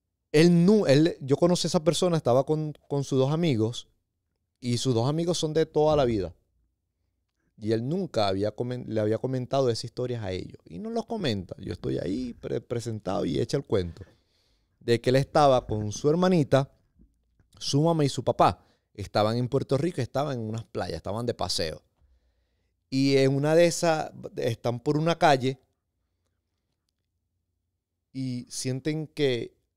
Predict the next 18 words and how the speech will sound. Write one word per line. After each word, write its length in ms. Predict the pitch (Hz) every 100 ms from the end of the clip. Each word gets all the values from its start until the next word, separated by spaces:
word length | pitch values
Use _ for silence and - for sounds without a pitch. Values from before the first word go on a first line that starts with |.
| _ _ _
algo 220 | 127 139
se 140 | 147 127
les 100 | 123
posa 280 | - 104 123
encima. 520 | 113 - 95 - 98 _ _ _
Empieza 400 | - 95 95 -
a 20 |
iluminar, 520 | 117 147 190 180 131 - _ _ _ _ _ _ _ _
los 160 | 110 113
ilumina. 520 | 131 185 226 151 156 _ _ _ _ _ _ _ _
Entonces 480 | - 107 - 101 135
el 60 | 127
papá 300 | 117 - 110
mira 260 | 123 147 165
así, 240 | - 233
se 120 | -
asoma 380 | 131 185 214 202
así. 260 | 190 262